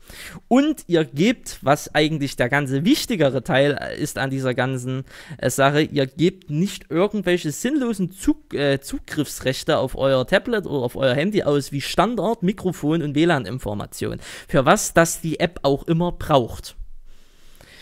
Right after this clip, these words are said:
Tja, das ist es eigentlich so schon gewesen. Ich kann euch hier kurz zeigen, die, äh, dementsprechende G-L-P-App funktioniert nicht anders. Ich, wenn ich hier auf Installieren gehe, gebe ich ebenfalls wieder die ganzen Zugriffe dafür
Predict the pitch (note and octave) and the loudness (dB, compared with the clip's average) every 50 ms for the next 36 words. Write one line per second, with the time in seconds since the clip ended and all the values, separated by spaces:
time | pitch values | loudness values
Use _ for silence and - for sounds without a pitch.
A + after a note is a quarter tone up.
0 | - - - - - - - _ _ - - F3 A#2+ - - - - - - - | -20 -20 -20 -20 -20 -20 -20 _ _ 6 8 8 8 6 4 -2 -2 -4 -6 -8
1 | - - - - - D#3+ F3 G3 C4 C4 A#3+ A#3+ - A#3 A3+ G3+ G3+ G3 A3 G#3+ | -10 -14 -8 -2 0 0 2 2 0 2 4 6 6 6 4 4 2 0 0 0
2 | G3 G#3+ G3+ F#3 E3 D3+ F3+ A3 C4+ C#4 - C4 B3+ A#3 F3+ - - F#3 G3 A3 | 0 2 2 2 2 4 2 2 2 0 0 0 0 0 0 2 2 2 2 4
3 | G3 F#3 E3+ - F3 E3 - E3 D#3 - - - D#3+ E3+ F#3+ F#3 G3 F#3+ D#3+ D3+ | 4 2 2 2 2 2 2 0 0 0 0 2 2 4 4 2 2 0 0 0
4 | D#3 D#3 D3+ D3+ C3+ B2 C3 B2+ - B2 C#3 - D#3 C#3 - - - - C#3 - | 2 2 4 4 4 2 0 0 -2 -2 -2 -2 -4 -6 -6 -6 -4 -4 -4 -4
5 | D3 - B2 A#2+ - - D3 D#3 - - C3+ C3 - _ - G3+ A#3 - - - | -4 -4 -6 -6 -4 -2 0 0 0 0 -2 -2 -2 _ 0 0 2 2 0 -2
6 | - - - F3 D#3+ - - - C3 B2+ C3 B2+ B2 - A2 A2 - - - A#3 | -2 -2 -2 -4 -4 -4 -4 -4 -2 0 0 -2 -2 -4 -8 -10 -8 -4 -4 -2
7 | B3+ B3 A#3+ A#3+ A#3 - - - - - - _ - - - - - - - - | 0 2 2 2 0 -2 -6 -10 -12 -16 -18 _ -20 -20 -20 -20 -20 -20 -20 -20
8 | - - - - - - - - - - - - - C3 - - C#3+ C#3+ C#3+ C#3 | -20 -20 -20 -20 -20 -20 -20 -20 -20 -20 -18 -12 -10 -10 -6 -2 0 2 2 0
9 | B2+ - D#3+ D#3 C#3+ A2+ A#2+ B2+ - B2 B2+ - - A#2+ C3+ F3+ G#3+ G#3+ G3+ F#3+ | 2 4 4 6 6 6 4 2 -2 -4 -4 -2 0 2 4 4 4 4 2 4
10 | F#3+ F#3+ F#3+ F#3 D#3 C3+ B2+ A#2 B2+ A#2 A#2+ G#3 G#3+ G#3 G3+ F#3+ F3+ - G3 F#3+ | 4 4 6 6 4 2 0 0 0 2 2 2 4 4 4 2 2 4 2 2
11 | F#3 E3+ E3 D#3+ E3 E3+ E3 E3 D#3 - - F#3 E3+ D#3 E3+ D#3+ D#3 C#3 C3+ C3+ | 2 2 2 2 2 0 0 -2 -4 -2 -2 -2 0 0 0 2 2 2 4 2
12 | B2 - - A#2+ A#2 A#2 A2+ A2 G#2 | 2 2 0 0 0 0 -2 -4 -6